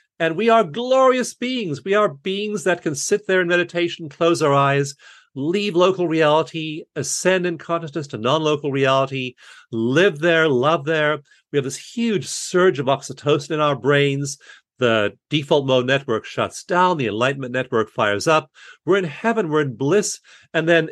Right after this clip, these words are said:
you do that for often eno-, often enough in meditation, and now your brain starts to change. So that randomized controlled trial I did showed that people's brains literally in thirty days were changing. Another study found that if you are doing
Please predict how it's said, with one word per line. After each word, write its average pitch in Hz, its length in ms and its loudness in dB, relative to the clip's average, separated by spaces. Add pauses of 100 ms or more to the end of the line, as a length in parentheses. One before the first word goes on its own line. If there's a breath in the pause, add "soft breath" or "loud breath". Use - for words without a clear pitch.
you 180 100 -2
do 220 140 2
that 226 100 -4
for 151 140 2
often 196 200 0
eno-, 127 320 -2
often 190 260 0
enough 113 340 0 (240)
in 143 100 -2
meditation, 127 720 -2 (360 soft breath)
and 135 160 0
now 139 200 2
your 120 160 2
brain 123 180 2
starts 107 240 -6
to 110 80 -18
change. 135 520 -4 (280 soft breath)
So 139 280 2
that 120 180 0
randomized 131 400 0
controlled 113 320 -4
trial 196 260 2
I 143 80 4
did 110 220 0
showed 120 280 0
that 107 120 -4
people's 117 340 -6
brains 113 440 -2
literally 131 480 -2
in 104 100 -8 (280)
thirty 220 280 2
days 139 480 0 (400 loud breath)
were 127 480 4 (140)
changing. 131 640 -4 (240 soft breath)
Another 143 280 2
study 151 280 0
found 135 400 0
that 117 360 0
if 131 280 -6
you 117 300 2
are 110 240 2
doing 147 760 -4